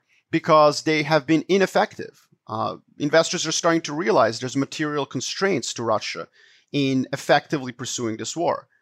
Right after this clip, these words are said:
I think there will also be proof that Ukrainian offensive will be halted due to their own constraints. So the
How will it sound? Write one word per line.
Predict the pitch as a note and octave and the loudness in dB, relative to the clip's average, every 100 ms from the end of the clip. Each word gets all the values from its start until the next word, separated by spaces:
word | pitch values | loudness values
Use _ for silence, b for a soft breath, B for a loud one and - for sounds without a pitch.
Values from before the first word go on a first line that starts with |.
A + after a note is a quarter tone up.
| _ _ - | _ _ -2
I | B2 | -2
think | D#3 C#3+ | 0 0
there | C#3 | 0
will | C3 C3 | 0 -2
also | - C3+ - A#2+ | 0 0 0 -8
be | C3 | -10
proof | - - C#3+ - | -8 -6 -6 -4
that | C#3 - | -6 -8
Ukrainian | C#3 - C#3+ C#3+ | -14 -6 -2 -2
offensive | C#3 - A#3+ - A2+ | -2 -2 -2 -4 -6
will | A2 | -8
be | G#2+ | -10
halted | A2 G#2+ G2 D2+ - - G#2+ | -6 -6 -6 -12 -16 -18 -12
due | B2+ A#2+ | -10 -8
to | - | -8
their | B2+ C#3+ F3+ | -2 2 4
own | A3 | 2
constraints. | - A#2+ - - - - - _ _ _ _ _ | 0 -6 -8 -10 -14 -16 -16 _ _ _ _ _
So | - F#3 E3 C3+ b b - | 4 6 6 4 b b 4
the | E3 - | 4 4